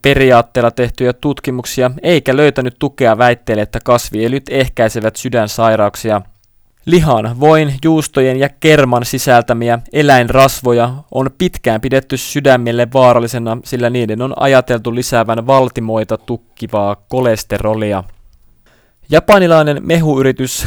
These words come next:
Kakome on kehittänyt uuden päälle puettavan robotin, joka syöttää käyttäjälleen tomaatteja,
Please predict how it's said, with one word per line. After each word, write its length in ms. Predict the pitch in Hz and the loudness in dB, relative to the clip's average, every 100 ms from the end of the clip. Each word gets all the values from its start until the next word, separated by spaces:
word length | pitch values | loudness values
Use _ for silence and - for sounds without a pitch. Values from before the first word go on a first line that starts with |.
| - | 0
Kakome 480 | 170 - 135 117 113 | 0 2 -2 0 -4
on 120 | 117 | -4
kehittänyt 540 | 123 123 _ 120 123 - - | -6 -6 _ -6 -6 -10 -6
uuden 400 | 165 151 120 117 | -2 0 -2 0
päälle 260 | 156 151 127 | 2 4 2
puettavan 560 | - 123 117 - 127 131 | -2 -4 -2 -2 -2 2
robotin, 540 | 175 160 127 117 113 | 2 4 2 2 -4
joka 380 | 107 107 120 117 _ _ _ | -6 -2 0 0 _ _ _
syöttää 460 | - 151 135 - 143 | -6 0 0 2 0
käyttäjälleen 680 | - 156 - 120 117 123 139 | 4 2 2 -2 0 -2 -2
tomaatteja, 720 | 180 175 123 110 - 113 110 | 0 2 2 2 -2 0 0